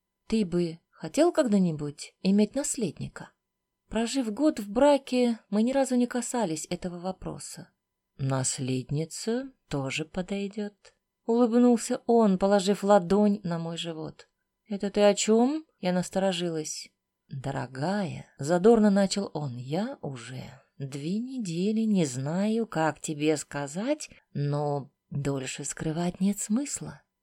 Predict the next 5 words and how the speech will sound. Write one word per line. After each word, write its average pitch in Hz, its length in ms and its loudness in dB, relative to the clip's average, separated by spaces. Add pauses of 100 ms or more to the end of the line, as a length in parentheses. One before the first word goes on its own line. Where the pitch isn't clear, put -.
(100)
Скоро 254 760 -2 (240)
ты 247 600 0 (180)
станешь - 960 -4 (200)
мамой». 156 520 -8 (400)
«Что?» 370 460 2